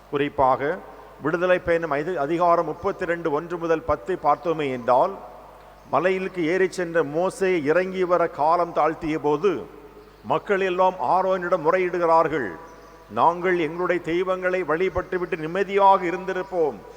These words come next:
மேலே போனவர் வரவே இல்லை, என்று என்ன ஆகும் என்று எங்களுக்கு தெரியவில்லை.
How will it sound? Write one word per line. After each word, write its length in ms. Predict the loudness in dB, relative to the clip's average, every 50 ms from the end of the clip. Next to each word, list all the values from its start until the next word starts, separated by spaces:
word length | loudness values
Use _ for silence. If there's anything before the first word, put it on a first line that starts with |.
| -20 -16 -8
மேலே 340 | -4 -2 -2 0 0 0 -2
போனவர் 420 | 0 0 0 0 0 0 0 2
வரவே 460 | 4 4 4 4 6 4 4 4 4
இல்லை, 460 | 2 0 0 2 0 0 0 -2 -6 -12 -16 -20 -20 -20 -14 -8
என்று 440 | -6 -6 -6 -6 -8 -6 -4 -4
என்ன 220 | -4 -4 -2 0 2
ஆகும் 280 | 4 4 2 0 -2
என்று 180 | -8 -6 -6 -6
எங்களுக்கு 380 | -4 -2 -4 -4 -4 -4 -8 -6
தெரியவில்லை. 600 | -6 -6 -4 -4 -6 -4 -4 -4 -4 -4 -4